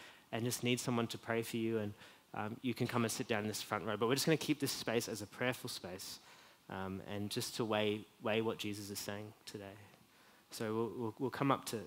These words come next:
to sing. I'm just gonna pray and we'll finish. We just thank you, Jesus, again for your kingdom that is different and is good,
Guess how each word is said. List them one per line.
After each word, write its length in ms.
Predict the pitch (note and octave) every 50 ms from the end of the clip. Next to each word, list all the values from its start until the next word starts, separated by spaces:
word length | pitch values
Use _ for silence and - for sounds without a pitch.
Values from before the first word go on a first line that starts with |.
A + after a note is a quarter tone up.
| - -
to 140 | - G#2+ -
sing. 320 | - - C#3 C3+ C#3 B2
I'm 100 | A#2+ A#2+
just 160 | A#2 - -
gonna 140 | A#2+ A2 G2+
pray 340 | - - - G#2 G2 G2 G2+ - - - - - - - - - - - - - - - - - - - - -
and 100 | A#2 G#2+
we'll 100 | G2 F#2
finish. 460 | - - F2 F2+ G2 - - - - - - - - - - - - - - - - - - - - - - - - - - - - - - - - - - - - - - - - - - - - - - -
We 80 | B2
just 140 | A2+ A2 -
thank 240 | - B2+ B2 C3 -
you, 80 | C#3
Jesus, 400 | A#2+ - B2 C3 C3+ C3+ B2 G#2+
again 400 | A2+ G#2 - B2 C3 C3+ A#2 G#2 G#2 A2+
for 140 | - -
your 280 | A2+ G#2+ G#2+ G#2 G2+ G2+ - - - - - - - -
kingdom 640 | - - D3 D#3 E3+ F#3 G#3 A3 A#3 B3 A#3 F#3 D3 - - - - - - -
that 220 | C3+ A#2+ - B2
is 240 | B2 A#2 A2 - - -
different 540 | - D3 - - F3+ F3+ F3+ F3 - G3 F3+ - - - - - - - - -
and 140 | A#2+ A#2+
is 180 | B2 B2 A#2 -
good, 380 | - - A2 G#2 G2+ G2 G2+